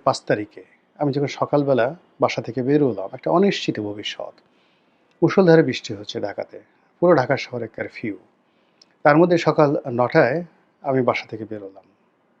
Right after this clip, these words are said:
একটা রিকশায় করে, আপাত মস্তক সারা শরীর ভিজে চুপচুপ হয়ে গেলাম। তারপর মিলিটারির সামনে পড়লাম,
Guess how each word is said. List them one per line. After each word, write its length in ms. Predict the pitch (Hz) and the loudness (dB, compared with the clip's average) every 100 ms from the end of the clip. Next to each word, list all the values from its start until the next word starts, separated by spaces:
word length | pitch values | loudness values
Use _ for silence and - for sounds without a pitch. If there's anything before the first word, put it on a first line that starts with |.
| - | -8
একটা 160 | 135 139 | -2 0
রিকশায় 380 | 135 - 127 120 | 0 -2 -4 -4
করে, 260 | - 104 - _ _ _ _ _ _ | -8 -14 -16 _ _ _ _ _ _
আপাত 320 | - - 156 | -2 2 2
মস্তক 380 | 156 131 - - | 4 0 -2 -8
সারা 340 | - - 151 156 | -6 0 2 2
শরীর 320 | - 135 120 | -2 -4 -4
ভিজে 340 | 110 127 127 - | -4 -4 -4 -6
চুপচুপ 520 | - 185 - - 160 156 _ _ - 131 | -8 -8 -8 -2 -2 -2 _ _ -20 -18
হয়ে 260 | - 123 101 | -4 -2 -2
গেলাম। 340 | 98 92 98 _ _ _ _ _ _ _ _ _ _ _ - | -6 -8 -16 _ _ _ _ _ _ _ _ _ _ _ 2
তারপর 420 | 156 165 170 147 - - - 120 147 156 | 4 10 10 8 0 -14 -18 -18 -6 2
মিলিটারির 380 | 143 139 131 | 4 4 2
সামনে 300 | 123 131 120 113 | 2 -2 -4 -4
পড়লাম, 440 | 117 107 107 113 | -6 -6 -6 -8